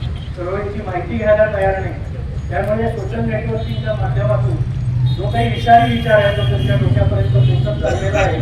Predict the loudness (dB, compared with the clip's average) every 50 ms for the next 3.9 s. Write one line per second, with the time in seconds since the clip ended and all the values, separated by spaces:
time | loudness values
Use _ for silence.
0 | 0 0 2 2 0 0 0 0 -2 0 0 0 0 0 0 0 0 2 2 2
1 | 0 0 0 0 2 0 0 -2 -2 -4 -4 -4 -4 -4 -6 -6 -8 -8 -8 -8
2 | -8 -6 -6 -6 -4 -2 -4 -4 -2 -2 -4 -4 -4 -6 -6 -6 -4 -4 -4 -4
3 | -4 -6 -6 -6 -6 -4 -4 -4 -4 -4 -2 -2 -2 -2 -4 -6 -6